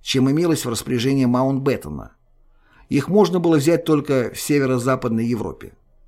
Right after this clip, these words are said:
Во время переговоров в Квебеке мы склонили американцев на свою сторону в отношении плана наступления на Рангун.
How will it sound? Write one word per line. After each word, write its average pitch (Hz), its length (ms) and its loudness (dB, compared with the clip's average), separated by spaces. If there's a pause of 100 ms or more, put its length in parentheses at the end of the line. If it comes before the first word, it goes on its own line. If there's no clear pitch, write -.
(800)
Во 110 200 -2
время 180 300 4
переговоров 151 640 2
в - 240 -16
Квебеке 156 540 4
мы 139 160 0
склонили 165 440 0
американцев 139 680 -2
на 135 120 -2
свою 135 220 2
сторону 151 440 0
в 113 40 0
отношении 131 600 -2
плана 139 400 0
наступления 127 580 0
на 120 140 0
Рангун. 123 500 -4